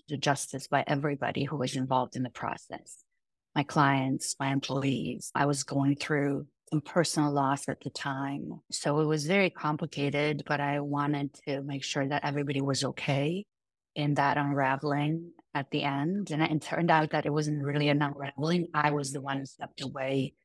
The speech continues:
And I actually checked in with my one employee,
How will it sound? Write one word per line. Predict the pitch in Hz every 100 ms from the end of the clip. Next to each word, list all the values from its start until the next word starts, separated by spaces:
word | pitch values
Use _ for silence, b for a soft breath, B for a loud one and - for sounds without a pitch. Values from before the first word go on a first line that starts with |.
| _ _ _ _
And | 160 147
I | 151
actually | 147 - 147
checked | - 156 - -
in | 151 143 143
with | -
my | 151 139
one | 147 147
employee, | 143 - 143 147 151 147